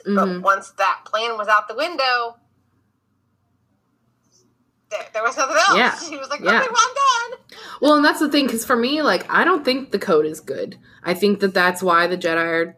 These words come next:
Speaker 2: screwed up. Like, I feel like the
Speaker 1: But
Speaker 2: code
Speaker 1: rules,
Speaker 2: has
Speaker 1: rules
Speaker 2: its
Speaker 1: to a point are good.
Speaker 2: Well, here's the thing, is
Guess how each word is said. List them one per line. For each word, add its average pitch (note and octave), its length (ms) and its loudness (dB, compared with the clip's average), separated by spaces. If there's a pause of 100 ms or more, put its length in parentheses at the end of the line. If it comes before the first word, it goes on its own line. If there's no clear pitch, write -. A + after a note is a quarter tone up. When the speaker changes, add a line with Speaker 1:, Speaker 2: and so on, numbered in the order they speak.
(120)
Speaker 2:
screwed F3+ 340 -2
up. - 340 0
Like, D#3+ 320 -2 (420)
I F3+ 200 2
feel F3+ 300 0
like F3+ 240 2
the F3+ 200 -6
Speaker 1:
But F#3+ 80 -2
Speaker 2:
code G#3 340 4
Speaker 1:
rules, - 140 -6
Speaker 2:
has F#3+ 640 -2 (420)
Speaker 1:
rules - 280 -2
Speaker 2:
its - 80 -14
Speaker 1:
to E4+ 80 -6
a C#4+ 100 0
point D4 380 -6
are A3+ 280 0
good. F#3+ 260 -10 (920)
Speaker 2:
Well, A#3+ 260 4
here's C4 260 4
the A3+ 100 2
thing, D#3+ 220 0
is F#3 180 -6